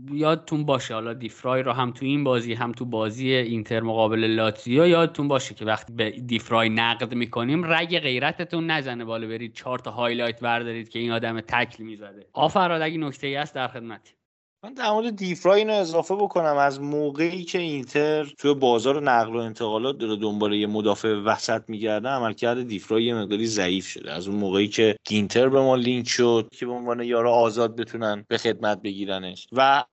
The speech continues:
Speaker 2: الان که یه بازیکنی مثل برمر هم داره لینک می‌شه، البته برمر که داره به همه لینک می‌شه و فکر می‌کنم میلان هم شروع شد دیگه، اولین کسی که شروع کرد به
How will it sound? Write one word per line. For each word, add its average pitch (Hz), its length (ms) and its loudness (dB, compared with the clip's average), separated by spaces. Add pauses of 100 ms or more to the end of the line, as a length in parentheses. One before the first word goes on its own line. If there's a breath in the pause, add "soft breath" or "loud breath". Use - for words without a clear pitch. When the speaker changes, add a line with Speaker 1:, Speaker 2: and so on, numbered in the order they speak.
Speaker 2:
الان 127 480 -2
که 120 460 -4 (140)
یه 117 120 -4
بازیکنی 117 440 -6
مثل 117 200 -8
برمر 117 420 -2
هم 120 160 -4
داره 107 180 0
لینک 113 300 -4
می‌شه، - 160 0
البته 107 200 2
برمر 120 360 0
که 127 100 -2
داره 117 140 2
به 117 80 0
همه 110 300 -2
لینک 151 340 -4
می‌شه 143 520 2
و 104 160 -2 (100)
فکر 139 120 2
می‌کنم 156 300 2
میلان 139 280 2
هم 120 120 0
شروع 98 220 -10
شد 95 200 -12
دیگه، 101 220 -4
اولین 98 380 -2
کسی 110 280 -12
که 104 320 -4
شروع 98 360 -6
کرد 101 400 2
به 95 300 0